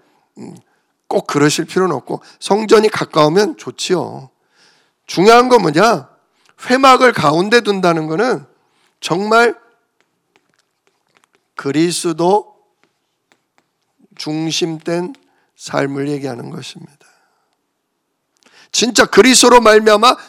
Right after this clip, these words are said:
날마다 성삼위 하나님의 말씀을 듣고 성삼위 하나님의 인도를 받으려는 진짜 그리스도 중심적인 신앙생활을 하나님이 사십 년 동안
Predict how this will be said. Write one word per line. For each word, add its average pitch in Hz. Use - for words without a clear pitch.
날마다 262
성삼위 254
하나님의 247
말씀을 262
듣고 208
성삼위 262
하나님의 233
인도를 214
받으려는 165
진짜 170
그리스도 147
중심적인 165
신앙생활을 165
하나님이 151
사십 -
년 226
동안 208